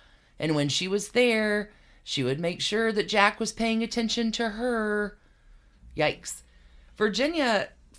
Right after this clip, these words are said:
finds Jack fetching to look at. But she's also very taken with his whole entire name, the way you are when you're twelve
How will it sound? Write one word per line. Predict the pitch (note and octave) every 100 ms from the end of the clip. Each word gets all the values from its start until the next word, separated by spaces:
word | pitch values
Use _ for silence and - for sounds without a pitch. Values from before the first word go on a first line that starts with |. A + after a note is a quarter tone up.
| -
finds | F3+ F3 E3+ E3 C#3+
Jack | D3 D#3 D3+ C#3 -
fetching | - - E3+ - C#3+ G#2+ B1+ E2+ - -
to | - D3
look | B2 A2+
at. | F#2 C2 - - - - - - - - - -
But | G3+ -
she's | A#3 G3+ -
also | G#3 C#4 - C#4+
very | G#3+ G#3+ G3
taken | G3+ - G#3+ A3 F3
with | E3 D#3+
his | E3 C#3
whole | F#3 E3 E3
entire | D#3+ D#3 D3 C#3+ C#3
name, | C3 B2 B2
the | B2+
way | A#2+ A#2+
you | B2 B2+
are | - A#2 A#2
when | B2 B2
you're | A#2+
twelve | - - C3 B2 F3 G3